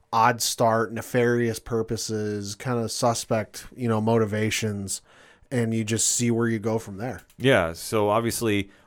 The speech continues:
Speaker 2: one of the hunters that was invited was Jack Russell, who's played by
Speaker 1: Mm-hmm.
Speaker 2: Gal Garcia Bernal,
Speaker 1: Mm-hmm.
Speaker 2: who did phenomenal in this
Speaker 1: Phenomenally.
Speaker 2: role. Oh, my God. Loved him in this role. And he is kind of walking around, and he's running into a bunch of the different hunters there.
Speaker 1: He's very familiar, and he's very comfortable.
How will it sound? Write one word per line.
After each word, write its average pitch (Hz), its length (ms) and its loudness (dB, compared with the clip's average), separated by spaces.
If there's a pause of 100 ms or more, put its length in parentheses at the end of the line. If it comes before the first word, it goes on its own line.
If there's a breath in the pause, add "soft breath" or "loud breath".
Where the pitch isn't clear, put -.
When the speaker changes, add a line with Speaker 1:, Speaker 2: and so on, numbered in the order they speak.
(100)
Speaker 2:
one 120 220 2
of 120 60 0
the 110 80 0
hunters 113 380 -2
that 104 120 0
was 101 160 -4
invited 90 420 -2
was 101 340 -4
Jack 80 380 -4
Russell, 110 340 -2
who's 87 180 -8
played 90 200 -2
by 87 160 0
Speaker 1:
Mm-hmm. 78 80 -8
Speaker 2:
Gal 92 260 2 (280 soft breath)
Garcia 98 420 -2
Bernal, 90 420 -2 (100)
Speaker 1:
Mm-hmm. 113 260 -8 (100)
Speaker 2:
who - 80 -2
did 87 240 -2
phenomenal 82 720 -2
in 76 40 -4
this - 40 -4
Speaker 1:
Phenomenally. 127 560 2
Speaker 2:
role. 95 160 2
Oh, 90 40 0
my 82 120 -2
God. 82 340 0 (120)
Loved 98 420 4
him 92 80 -4
in 85 80 -6
this 82 160 -8
role. 80 180 -4 (480 soft breath)
And 113 380 4
he 127 180 0
is 143 120 0
kind 120 240 -2
of 98 280 -6
walking 107 340 -2
around, 95 380 -2
and 92 120 -4
he's 92 260 -6
running 98 300 -6
into 98 120 -6
a 92 40 -8
bunch 101 180 -6
of 104 80 -6
the 95 80 -6
different 87 280 -10
hunters 87 360 -8
there. 82 300 -4 (160)
Speaker 1:
He's 156 140 -4
very 156 360 4
familiar, 147 380 0
and 131 100 0
he's 123 100 0
very 120 300 2
comfortable. 104 540 -8